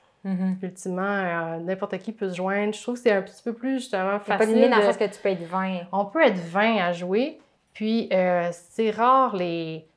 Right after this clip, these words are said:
Speaker 2: ben, je veux dire, ça arrive, mais moi, dans ma vie de joueuse de haki, j'ai joué au filet beaucoup dans toutes sortes de villes, mais j'ai, j'ai aussi fait beaucoup, beaucoup de cercles avec, euh, toutes sortes de monde, puis on m'a jamais, euh, dans ma mémoire, là, refusé de, de me joindre.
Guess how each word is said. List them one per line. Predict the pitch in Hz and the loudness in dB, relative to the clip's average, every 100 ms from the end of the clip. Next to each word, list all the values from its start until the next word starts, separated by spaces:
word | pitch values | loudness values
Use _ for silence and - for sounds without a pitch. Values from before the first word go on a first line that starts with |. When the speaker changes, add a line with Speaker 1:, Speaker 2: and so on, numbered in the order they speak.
| - | -8
Speaker 2:
ben, | 165 | -8
je | |
veux | 165 | -8
dire, | 175 | -12
ça | 180 180 | -4 -2
arrive, | 185 240 | 0 2
mais | 190 | 2
moi, | 196 | 0
dans | 220 185 | 0 0
ma | 180 | 0
vie | 175 196 | -2 -4
de | 196 175 | -2 -2
joueuse | 180 185 196 | -2 -4 -2
de | 190 | 0
haki, | 165 165 220 240 240 _ _ | 0 -4 -6 -6 -8 _ _
j'ai | - 165 | -12 -10
joué | 170 175 214 | -8 -4 -2
au | 208 | -4
filet | - 202 208 | -4 0 0
beaucoup | 185 - 240 240 | -2 -8 -4 -2
dans | 190 | -2
toutes | - | -6
sortes | - 226 | -2 0
de | 208 | 2
villes, | 190 226 262 240 - _ - | 2 4 4 2 -6 _ -4
mais | 185 | -4
j'ai, | 175 185 185 175 | -2 -2 -2 -4
j'ai | 165 180 180 | -6 -6 -4
aussi | 208 302 - 269 226 | -2 -4 -2 -2 -2
fait | - 208 | -2 -2
beaucoup, | 196 190 233 226 | -2 -8 -8 -8
beaucoup | - 233 | -6 -4
de | 180 | -4
cercles | - - 214 247 - - - | -6 -4 -2 -4 -12 -18 -2
avec, | 180 175 175 175 - | 0 2 0 -2 0
euh, | 175 165 165 - | 0 0 -4 -6
toutes | 247 240 | -8 -2
sortes | 240 | 0
de | 208 | 0
monde, | 180 220 233 | -2 -4 -4
puis | 196 | -4
on | 180 | -4
m'a | 180 | -4
jamais, | 190 202 226 240 240 _ _ _ _ _ _ 190 | -4 -2 -2 -2 -8 _ _ _ _ _ _ -6
euh, | 170 156 156 | -6 -6 -6
dans | 160 | -8
ma | 165 170 | -6 -6
mémoire, | 185 185 180 185 202 | -6 -4 -2 -4 -4
là, | 196 202 | -6 -6
refusé | 185 185 - 180 180 208 202 _ _ _ _ _ 185 | -6 -8 -10 -10 -6 -6 -8 _ _ _ _ _ -10
de, | 180 | -6
de | 175 170 | -4 -6
me | 165 | -6
joindre. | 170 180 160 | -6 -4 -6